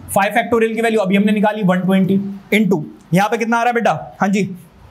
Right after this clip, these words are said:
फ़ोर्टी टू, फ़ोर्टी टू और एट से मल्टीप्लाई करना है। एट टू जा बेटा कितना आ जाएगा? sixteen, carry one, और एट फ़ोर जा बेटा कितना होता है? थर्टी टू, प्लस वन थर्टी थ्री। तो थर्टी थ्री,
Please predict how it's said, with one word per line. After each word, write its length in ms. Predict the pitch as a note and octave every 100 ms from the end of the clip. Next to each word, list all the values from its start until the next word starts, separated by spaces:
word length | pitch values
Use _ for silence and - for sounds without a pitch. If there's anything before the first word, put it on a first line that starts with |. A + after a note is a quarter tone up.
| - - - - - - - - - -
फ़ोर्टी 320 | F#3 F#3 A#3+ A#3+
टू, 360 | A3+ C#4 D#4 - - - - - - - - - - - - - - - - -
फ़ोर्टी 240 | F3 F3 F3+
टू 140 | A#3+
और 140 | B3
एट 280 | A3+ G#3 G#3
से 80 | G#3+
मल्टीप्लाई 400 | G3+ F3+ E3 C#3
करना 180 | B2+ C3+
है। 60 | -
एट 160 | G3 G3
टू 100 | G3+
जा 100 | G#3+
बेटा 180 | G3+ G3+
कितना 220 | G3+ G#3+
आ 100 | G3+
जाएगा? 240 | D#3+ C#3 -
sixteen, 460 | E3 - G#3+ B3+ B3+ - - -
carry 220 | F3+ F3+ G3
one, 240 | G#3 C4+ C4+ - - E3+
और 280 | F#3+ B3 -
एट 200 | F#3+ F#3
फ़ोर 180 | G#3 G3+
जा 100 | G#3+
बेटा 180 | G#3 A3
कितना 200 | G#3 A3+
होता 200 | A3 F#3
है? 460 | C#3+ - - C3+ - - - - - -
थर्टी 280 | F#3+ F#3 G#3
टू, 160 | F#3+ E3
प्लस 240 | F3 F3+ F#3+
वन 160 | F3+
थर्टी 300 | - E3+ F3
थ्री। 260 | F3 D#3+ A#2+ - - - - - -
तो 80 | G#3+
थर्टी 380 | - G3+ - C4 -
थ्री, 260 | - G3